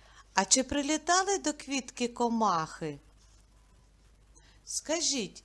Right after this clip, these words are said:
хто запам'ятав, скільки у квітки було пелюсток? А у який кущ сіла пелюстка? Шипшини, вірно.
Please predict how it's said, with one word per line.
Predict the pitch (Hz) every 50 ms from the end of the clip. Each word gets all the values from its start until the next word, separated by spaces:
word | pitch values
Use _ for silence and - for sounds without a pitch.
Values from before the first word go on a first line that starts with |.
| _
хто | - - - - _ 392 392 339
запам'ятав, | 233 254 247 - 240 226 220 226 220 220 - 208 180 165 -
скільки | - - - - - 320 311 247 196 - - 202
у | - - 190 202
квітки | - - 233 240 302 359 - - - - 233
було | 202 170 202 202 202 240 285
пелюсток? | 277 - 247 240 240 233 226 190 156 - - - - 160 147 139 - - - - - _ _ _ _ _ _ _ _ _ _ _ _ _ _ _ _ - - - - - - - - - - - _ _ _ -
А | 185 202
у | - - 254
який | 269 285 302 311 311 - 320 262 233
кущ | - - - 285 349 339
сіла | - - - - - 233 233 240 269 269
пелюстка? | 269 - 294 302 294 277 254 247 233 - - - - - 226 220 214 - - - - _ _ _ _ _ _ _ _ _ _ _ _ _ - _ _ _ _ _ _
Шипшини, | - - - 359 359 359 - - - - 247 233 214 208 196 202 208 220
вірно. | 202 208 269 254 208 190 180 165 185 185 185 170